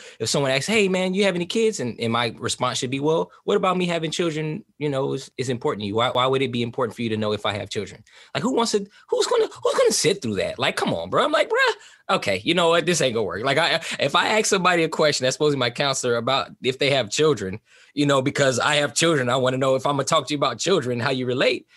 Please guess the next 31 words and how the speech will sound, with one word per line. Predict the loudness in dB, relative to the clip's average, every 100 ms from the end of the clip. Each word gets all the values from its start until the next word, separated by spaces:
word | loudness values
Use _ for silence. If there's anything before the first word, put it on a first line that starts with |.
| -20 _
If | -8 -4
you |
can't | -2 0 0
answer | -2 -2
that | -4
question | -4 -4 -4
for | -2
me, | -2
then | -2 -2
we | -2
don't |
have | -2 -4
much | -6
to | -6
talk | -8 -8
about. | -8 -8 -10 _ _ -6
You | -2
know, | 0 2
I | 2
was | 2 2
young | 2 2
when | 2
I | -2
started | -2 -2 -2 -4
in | -6
this | -4
field. | -2 -2
I'm |
still | -4 -4 -4
kinda | -6 -6
young, | -4 -4